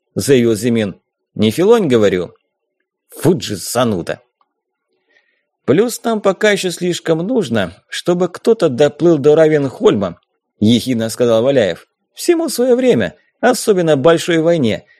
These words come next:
А там будет большая война, поверь мне. Не до неё сейчас.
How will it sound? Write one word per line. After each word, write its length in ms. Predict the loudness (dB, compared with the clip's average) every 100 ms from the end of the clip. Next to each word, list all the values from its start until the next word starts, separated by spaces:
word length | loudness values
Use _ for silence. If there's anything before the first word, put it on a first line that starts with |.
| _ _
А 180 | -2 -2
там 420 | -2 -4 -2 -4
будет 400 | -2 -2 -2 0
большая 480 | 2 0 0 0 2
война, 380 | 2 2 0 2
поверь 460 | 2 4 4 4
мне. 260 | 2 -4 -8 _ _ _ _ _
Не 280 | -4 0 0
до 120 | 0
неё 340 | 0 0 0
сейчас. 680 | 0 -4 -2 -2 -2 -6 -16